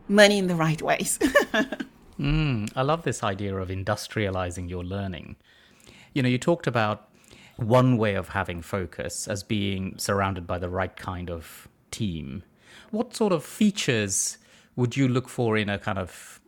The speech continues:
Speaker 2: in a brilliant team? What would that team need to look like, feel like, be like?
Speaker 1: So be like, I guess, diverse. <laughs> So one things I've learned, uh,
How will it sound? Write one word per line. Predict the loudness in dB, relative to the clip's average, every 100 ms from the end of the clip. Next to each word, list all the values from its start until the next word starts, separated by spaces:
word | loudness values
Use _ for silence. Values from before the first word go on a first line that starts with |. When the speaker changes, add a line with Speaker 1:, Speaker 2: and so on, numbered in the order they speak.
| -8
Speaker 2:
in | -6
a | -4
brilliant | -4 -2 -4 -6
team? | -4 -4 -4 -6 -10 _ -20 -20 -14
What | -4 -2 -2
would | 0
that | 0 -2
team | -4 -2 -2
need | -2 -4
to | -6 -6
look | -4 -4 -2
like, | -4 -4
feel | -4 -2
like, | -2 -4 -6 -12 -20 _ -4
be | -4
like? | -2 -8 -12 -18 -20 -20 _
Speaker 1:
So | -12 -8 -4 -2 0
be | 0
like, | 2 2 0 -4 -6 -16 _ _ _ _ -8
I | -4
guess, | 0 0 2
diverse. | 2 2 2 2 0 -2 0
<laughs> | 6 8 6 4 0 -2 -4 -8 -8 -6 -6 -2
So | 0
one | 4 4 4
things | 0 0 4
I've | 4 4
learned, | 2 2 2 -2 -8 -8
uh, | -8